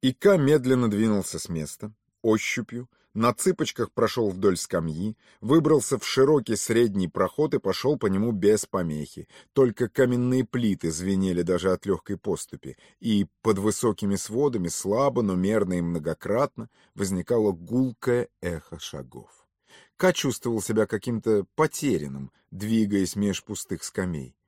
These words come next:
да ещё под взглядом священнослужителя. И ему казалось, что величие собора почти немыслимо вынести обыкновенному человеку.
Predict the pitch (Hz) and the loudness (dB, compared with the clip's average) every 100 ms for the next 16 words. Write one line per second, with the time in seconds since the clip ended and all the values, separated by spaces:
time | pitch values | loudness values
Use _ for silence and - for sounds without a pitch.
0 | _ _ - 120 120 - 131 120 - 120 | _ _ -6 -2 -2 2 2 2 2 0
1 | 104 98 123 113 110 - 113 104 - 101 | 0 2 6 6 4 0 -4 -4 -2 -2
2 | 98 95 - 104 80 67 - 60 57 _ | -2 -2 -4 -6 -6 -12 -14 -18 -20 _
3 | _ - 120 123 117 113 104 151 156 110 | _ -4 0 0 2 2 4 4 4 2
4 | - - 87 80 101 104 90 98 82 92 | -4 -4 -4 0 2 2 0 -4 -4 -4
5 | 90 131 117 85 - 92 - - 131 139 | -2 0 0 -2 -2 -4 -4 -8 -4 -2
6 | 127 110 107 101 127 - 110 101 90 95 | -2 0 2 2 0 -2 -2 -2 0 0
7 | 113 101 - 95 92 85 - 87 85 82 | 0 -2 -2 0 0 -2 -4 -4 -2 -4
8 | 80 78 73 - 71 65 50 - - | -6 -8 -10 -10 -8 -10 -14 -20 -20